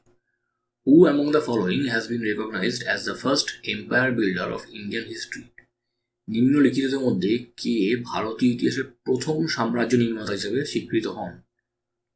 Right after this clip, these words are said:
অপশন এ বিম্বিসার, অপশন বি অজাতশত্রু, অপশন সি কালাশোক, অপশন ডি মহাপদ্মনন্দ। তো প্রথম সাম্রাজ্য নির্মাতা ছিলেন মহাপদ্মনন্দ। Option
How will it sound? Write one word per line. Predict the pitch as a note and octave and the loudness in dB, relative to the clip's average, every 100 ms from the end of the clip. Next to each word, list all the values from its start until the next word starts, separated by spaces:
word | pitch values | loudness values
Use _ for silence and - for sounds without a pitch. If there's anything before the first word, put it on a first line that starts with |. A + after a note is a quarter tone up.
| _ - - | _ -18 -6
অপশন | A2+ - A#2 | -2 0 0
এ | A2+ | -2
বিম্বিসার, | G#2+ G#2+ G#2 A#2+ - - | -6 -10 -4 -2 -2 -6
অপশন | G2 - G2 | -8 -4 -6
বি | G2 | -6
অজাতশত্রু, | F#2 G2+ A2 - A2+ - E3+ | -6 -4 -4 -2 -4 -4 -10
অপশন | E3+ _ - A2+ | -10 _ -8 -8
সি | G2+ G#2+ | -8 -6
কালাশোক, | G2 G#2 A#2+ A2 - - _ - | -4 0 0 0 -4 -6 _ -8
অপশন | G#2+ - G#2+ G2+ | -4 -2 -2 0
ডি | A#2+ | -2
মহাপদ্মনন্দ। | A#2 A2 A2 G#2 F#2 G2 F2+ - - _ _ _ _ - _ - | -2 -6 -8 -6 -4 -2 -4 -6 -18 _ _ _ _ -20 _ -10
তো | - | -6
প্রথম | - - C#3 | -4 0 0
সাম্রাজ্য | A#2+ A2 A2 G#2+ | 0 -2 -2 -2
নির্মাতা | G#2+ G#2 G2 G2 | -2 -2 -2 -2
ছিলেন | - A2 F3+ F#3 - - - _ _ _ _ _ _ - | -2 -2 -2 -4 -14 -18 -20 _ _ _ _ _ _ -10
মহাপদ্মনন্দ। | A2+ A#2+ - G#2+ F#2+ F2+ G2 E2+ C#2+ | -6 -4 -2 -2 -2 -2 -4 -4 -4
Option | C2 F#2 A2+ | -6 -4 -2